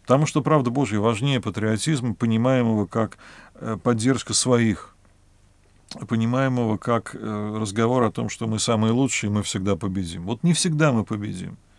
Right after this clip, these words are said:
Мы проиграем. Я вам щас объясню, почему. Потому что, э, вы про-, противитесь Господу, потому что Господь против вас, а с Ним не поспоришь, говорит Иеремия, э, своему царю, его правителям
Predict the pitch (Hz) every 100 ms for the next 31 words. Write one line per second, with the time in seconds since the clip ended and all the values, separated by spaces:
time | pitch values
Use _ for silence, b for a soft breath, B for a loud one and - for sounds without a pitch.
0 | b b - 139 - 143 120 123 104 85
1 | B B 117 139 131 123 123 107 104 104
2 | 85 - - 90 - - 113 113 - -
3 | B B B B - 117 110 156 170 131
4 | 127 101 135 127 135 120 107 110 143 180
5 | - 117 95 107 110 - 107 110 - 147
6 | 120 117 104 101 - 101 101 110 104 -
7 | 139 143 B B 117 117 110 104 - 107
8 | 92 95 98 110 127 117 101 101 113 104
9 | B B B B B B - 107 107 107
10 | 92 - 117 110 104 127 131 170 170 123
11 | 110 104 107 101 - 117 151 - 123